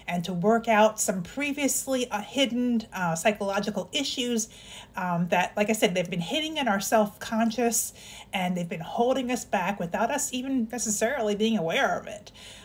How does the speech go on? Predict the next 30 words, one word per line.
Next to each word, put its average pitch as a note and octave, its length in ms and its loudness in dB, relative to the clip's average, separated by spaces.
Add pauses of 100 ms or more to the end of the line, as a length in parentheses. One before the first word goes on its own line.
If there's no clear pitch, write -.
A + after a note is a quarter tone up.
(160)
Um, E3+ 300 2 (580)
if - 180 -4
the A3+ 80 4
thought C#4 420 4
of A#3+ 180 -2
going A3 380 4
deep G#3+ 400 0
into G3+ 320 4
your F3 280 -2
own G#3+ 280 8
wonder-, G3+ 460 2
underworld C#4 560 2
scares F#3+ 560 -2
you, D4 340 -2 (360)
just - 240 -4
remember A#3 720 2
that F3 280 -6
once C4 400 0
we F4+ 140 -4
drag G#3+ 760 -4
our F3+ 200 -4
fears C4+ 720 0
into G#3+ 260 4
the E3+ 160 -2
light E3 560 -4 (400)
and F3+ 260 2
you G3 60 0
can E3+ 160 -2
see A3 400 2
them, D#4+ 320 4